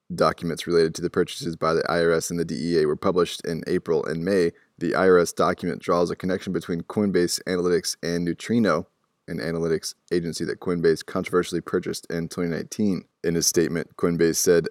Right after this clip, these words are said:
"This tool only offers them streamlined access to publicly available data, and at no point do they have access to any Coinbase internal or customer data."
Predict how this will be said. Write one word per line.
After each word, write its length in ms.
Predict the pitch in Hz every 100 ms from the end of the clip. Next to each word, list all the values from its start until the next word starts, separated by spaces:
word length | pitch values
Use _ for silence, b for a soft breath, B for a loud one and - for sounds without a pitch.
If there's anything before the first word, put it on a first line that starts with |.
| -
"This 300 | 87 85 -
tool 340 | - 101 90 -
only 260 | 98 95 69
offers 380 | 87 95 85
them 160 | 82 78
streamlined 720 | - 101 95 87 82 82 80 -
access 440 | 101 - 92 85
to 160 | - 85
publicly 400 | 101 92 90 78
available 300 | 87 82 78
data, 420 | 87 98 87 - _ _ -
and 160 | 80 78
at 100 | 71
no 180 | 87
point 300 | 85 85 76
do 80 | -
they 80 | 82
have 120 | 82
access 440 | - 85 - 80 -
to 180 | -
any 140 | 90 85
Coinbase 640 | - 92 85 78 - -
internal 640 | - 95 - 117 101 82 - _ _
or 180 | - 80
customer 440 | - 85 - 80
data." 400 | - 90 90 -